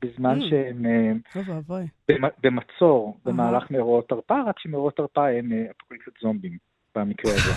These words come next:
Speaker 2: <laughs>
Speaker 1: אז, אה,
Speaker 2: תגיד,
Speaker 1: כתבתי
Speaker 2: אתה,
Speaker 1: לו-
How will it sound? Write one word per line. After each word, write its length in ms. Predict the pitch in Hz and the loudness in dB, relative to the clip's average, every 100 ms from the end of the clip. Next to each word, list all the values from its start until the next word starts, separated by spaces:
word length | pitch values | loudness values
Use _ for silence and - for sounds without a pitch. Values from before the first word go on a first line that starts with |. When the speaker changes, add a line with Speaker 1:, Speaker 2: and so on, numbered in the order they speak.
| 403 | 4
Speaker 2:
<laughs> 800 | - - - - 311 - 277 | 4 -4 -8 -2 -2 -2 -6
Speaker 1:
אז, 240 | 233 233 247 247 247 | 0 2 4 4 4
אה, 80 | |
Speaker 2:
תגיד, 160 | 247 254 370 392 | 6 6 8 6
Speaker 1:
כתבתי 160 | - | 8
Speaker 2:
אתה, 80 | 208 - | 8 10
Speaker 1:
לו- 340 | 466 - - | 8 4 -14